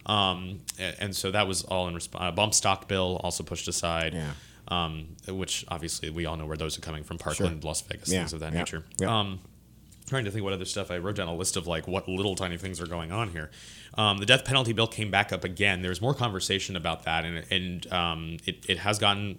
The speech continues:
Speaker 1: pushed aside. But it was interesting watching that debate in committee because it became a religious debate with both sides citing the Bible in their reasoning for why there should or should not be the death penalty.
Speaker 2: Yeah, that's always a good thing.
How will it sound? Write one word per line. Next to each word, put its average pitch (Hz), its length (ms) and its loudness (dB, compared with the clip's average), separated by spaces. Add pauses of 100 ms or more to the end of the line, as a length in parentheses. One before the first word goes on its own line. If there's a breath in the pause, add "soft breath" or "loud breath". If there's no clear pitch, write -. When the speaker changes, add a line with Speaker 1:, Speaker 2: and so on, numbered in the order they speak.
Speaker 1:
pushed - 260 -2
aside. 85 400 4 (540 loud breath)
But 104 240 2
it 101 100 0
was 104 140 0
interesting 117 420 0
watching 87 300 0 (100)
that 147 160 0
debate 85 260 0
in 80 60 -6
committee 82 320 -6
because 101 300 -2
it 110 40 -2
became 113 360 -4
a 120 80 0
religious 123 600 0
debate - 280 -8
with - 180 -6
both 120 240 2
sides 92 440 2 (260 soft breath)
citing 113 340 2
the 101 80 -2
Bible 87 600 6
in 107 100 0
their 98 160 2
reasoning 98 440 0
for 95 140 -6
why 92 300 4
there 90 160 -2
should 107 240 -2
or 92 80 -2
should 90 200 -4
not 87 160 -2
be - 120 0
the 87 80 0
death 87 200 0
penalty. 90 280 0
Speaker 2:
Yeah, 123 80 8
that's 147 240 8
always 160 280 12
a 110 60 6
good 107 200 6
thing. 113 240 6